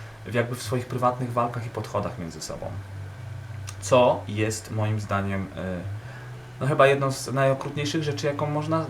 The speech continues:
zrobić swojemu dziecku, to dawać mu wybór, ja albo tata, albo ja, albo mama, wiecie.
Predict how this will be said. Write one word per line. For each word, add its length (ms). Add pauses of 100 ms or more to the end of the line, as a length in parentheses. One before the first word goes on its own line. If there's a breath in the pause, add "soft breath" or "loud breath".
zrobić 380
swojemu 380
dziecku, 320
to 100
dawać 280
mu 100
wybór, 380
ja 140
albo 220
tata, 420
albo 240
ja, 160
albo 220
mama, 380
wiecie. 380